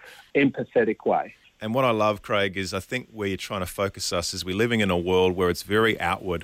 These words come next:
Speaker 2: where we've got Instagram, we've got Facebook, we're trying to let everyone know about all these amazing decisions that we're making and, "Oh, look, we're doing the right thing here, we're saying the right
Speaker 1: Mm.
Speaker 2: thing there." But this is a much more internal struggle.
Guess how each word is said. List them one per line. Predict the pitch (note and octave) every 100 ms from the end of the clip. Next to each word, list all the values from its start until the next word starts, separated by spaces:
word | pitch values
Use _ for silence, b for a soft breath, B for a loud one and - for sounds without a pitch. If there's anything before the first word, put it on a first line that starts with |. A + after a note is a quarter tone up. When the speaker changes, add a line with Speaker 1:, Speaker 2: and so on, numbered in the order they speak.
| -
Speaker 2:
where | F#2
we've | F#2 F2+
got | G#2
Instagram, | - G2+ - G2 F#2 F2+ F2+
we've | F2
got | G2+ -
Facebook, | - F2 - - F2+ F2+
we're | G2
trying | F2 - A2+
to | G2+
let | F#2+ -
everyone | G2 F#2+ F#2+ F2+
know | G2 A2 B2
about | G2 F#2+
all | F#2+ F#2
these | F#2
amazing | F#2 F#2 F#2 F2+ E2+
decisions | F#2 - G2+ E2 D#2+
that | -
we're | E2 D#2+
making | E2 E2+ F#2 F2
and, | F2
"Oh, |
look, | F2 A#2+
we're | F2
doing | D#2+ G#2+ G#2+ G#2
the | E2+
right | F2+ F2+ -
thing | F2 E2+
here, | F2 G2 F#2+
we're | E2
saying | - A2 G2+ G2
the | F2
right | E2+ E2
Speaker 1:
Mm. |
Speaker 2:
thing | - E2+ E2+
there." | F#2
But | E2+ F2
this | -
is | C#3
a | B2+
much | A2+ -
more | G#2+ F#2
internal | F#2+ - G2 F#2+
struggle. | - - E2 C#2